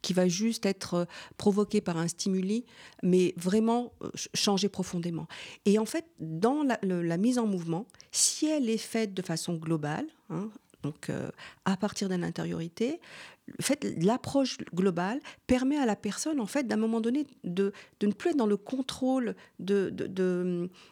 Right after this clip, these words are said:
de, de ses, euh, euh, de, dans le contrôle ou dans la, euh, reproduction de la façon dont elle fonctionne. Il y a, en fait, un phénomène d'impression, ou d'expression-impression, de je fais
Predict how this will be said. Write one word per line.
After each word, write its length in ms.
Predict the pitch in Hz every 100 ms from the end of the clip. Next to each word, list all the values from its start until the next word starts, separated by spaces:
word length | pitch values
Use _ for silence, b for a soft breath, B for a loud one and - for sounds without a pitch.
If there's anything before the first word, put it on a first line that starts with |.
| -
de, 800 | 170 175 175 175 175 175 87 185 185 B B -
de 140 | 165
ses, 440 | 170 - 185 175
euh, 340 | 170 160 156 156 B B -
euh, 440 | - 82 - 73 76
de, 160 | -
dans 160 | 175 202
le 60 |
contrôle 580 | 208 233 226 - 269 294
ou 40 | 214
dans 140 | 190
la, 120 | 175 -
euh, 60 | -
reproduction 1080 | - 160 214 262 - 247 226 - - 262 262
de 80 | 233
la 100 | 202
façon 280 | 202 208 220
dont 140 | 202
elle 140 | 196 185
fonctionne. 560 | 190 180 - 185 214 285 B B B
Il 100 | -
y 60 | 196
a, 80 | 240
en 100 | 240
fait, 280 | - 294 226
un 80 |
phénomène 480 | 185 - 262 214 226
d'impression, 920 | 180 226 285 - 240 - - 240 240 254
ou 80 | 170
d'expression-impression, 1160 | 202 - - 247 - 247 226 - 196 - 165 - B B B
de 200 | 160 170 B B -
je 220 | 175 240
fais 480 | 240 - 240 311